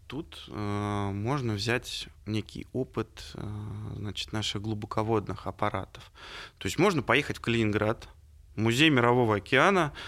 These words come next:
посмотреть на аппараты Мир-один и Мир-два, которые спускались в Марианскую падину, на которых там э, э, значит, плавал этот самый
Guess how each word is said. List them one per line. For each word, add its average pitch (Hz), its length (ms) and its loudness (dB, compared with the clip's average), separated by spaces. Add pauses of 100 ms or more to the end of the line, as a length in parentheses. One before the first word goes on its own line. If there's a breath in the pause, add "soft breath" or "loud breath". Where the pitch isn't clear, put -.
(180 loud breath)
посмотреть 113 640 0
на 110 120 2
аппараты 110 580 2
Мир-один 120 580 4
и - 20 4
Мир-два, 107 520 0 (260 loud breath)
которые 107 320 2
спускались 107 560 0
в - 40 -4
Марианскую 107 460 2
падину, 180 640 4
на 117 100 -2
которых 101 340 -4
там 87 240 -6 (560 loud breath)
э, 101 280 2
э, 98 320 0
значит, 101 580 -4
плавал 104 680 4
этот - 320 -10
самый 98 360 -6